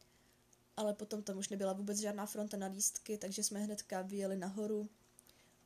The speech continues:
Eh, tam si nás odchytla jedna fotografka, která nám tam udělala asi šedesát fotek. Z těch šedesáti fotek z Eiffelovky, tak to jsme si jich vybrali devět a ze devět fotek tam chtěli sto euro, takže jsme si je nekoupili.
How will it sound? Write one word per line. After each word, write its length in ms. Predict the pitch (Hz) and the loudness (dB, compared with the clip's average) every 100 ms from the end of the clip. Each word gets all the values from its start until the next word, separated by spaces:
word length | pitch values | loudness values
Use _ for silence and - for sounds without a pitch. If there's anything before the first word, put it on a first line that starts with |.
| - | -2
Eh, 160 | 196 | -2
tam 240 | 190 202 202 | 0 2 6
si 140 | - | 6
nás 160 | 196 - | 4 -2
odchytla 400 | 214 - 214 190 | -2 -4 -2 0
jedna 260 | 196 196 | 0 -2
fotografka, 800 | 202 - 208 196 208 - 220 214 220 - - - - - - - - | -2 -2 -2 -2 -4 -6 -4 -4 -6 -16 -20 -20 -20 -20 -20 -20 -2
která 240 | 220 214 | 0 2
nám 140 | 208 | 0
tam 260 | 214 214 196 | 0 -2 -2
udělala 440 | 226 214 196 208 202 | 0 2 4 2 2
asi 220 | 208 214 | 2 2
šedesát 380 | 202 208 202 - | 6 6 4 -2
fotek. 380 | 190 214 240 - - - - | -2 -2 -2 -12 -20 -20 -8
Z 80 | - | -4
těch 240 | 226 220 | -2 0
šedesáti 480 | 233 214 226 220 - | 0 4 2 2 -6
fotek 420 | - 202 202 - 208 | -8 -6 -8 -6 -2
z 100 | 208 | 0
Eiffelovky, 640 | 208 202 202 208 - 196 214 - - - - - | 0 -2 -4 -4 -6 -6 -6 -10 -20 -20 -12 -6
tak 180 | 208 | -6
to 120 | - 208 | 0 2
jsme 200 | 208 208 | 4 2
si 120 | 196 | 0
jich 160 | 208 | 0
vybrali 340 | 220 202 196 202 | -2 -2 0 0
devět 400 | 196 202 233 - | 0 0 0 0
a 80 | 196 | -2
ze 140 | 196 | 0
devět 280 | 214 247 247 | 0 0 -2
fotek 340 | - 220 202 - | -4 -6 -4 -4
tam 120 | 208 | -6
chtěli 280 | - 202 202 | -4 0 0
sto 220 | - 208 | 0 0
euro, 360 | 190 208 226 226 240 - - - - - | 0 0 0 -2 -8 -18 -20 -20 -14 -4
takže 340 | 196 196 185 | -2 0 0
jsme 140 | 190 190 | 2 2
si 120 | 175 | 2
je 40 | |
nekoupili. 500 | 175 170 175 175 185 | 0 -6 -6 -6 -6